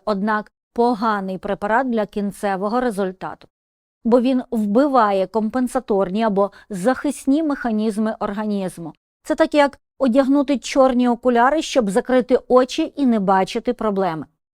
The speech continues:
Для підтвердження цих слів хочу навести приклад із доказової бази, приклад досліджень, які відбувалися впродовж останніх десятка років.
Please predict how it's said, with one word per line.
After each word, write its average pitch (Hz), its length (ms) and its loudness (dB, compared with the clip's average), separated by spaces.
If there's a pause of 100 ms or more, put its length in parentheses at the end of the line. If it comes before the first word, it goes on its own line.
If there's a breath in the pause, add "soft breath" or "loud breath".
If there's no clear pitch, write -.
(180)
Для 320 160 0
підтвердження 202 800 0
цих 202 280 -6
слів 330 320 -4
хочу 226 320 -2
навести 208 400 -4
приклад 208 500 -4
із 233 140 -4
доказової 202 640 -2
бази, 190 400 -4 (540)
приклад 262 340 2
досліджень, 226 800 0
які 185 220 -2
відбувалися 208 640 0
впродовж 208 480 -2
останніх 226 720 -2
десятка 202 580 -4
років. 196 360 -2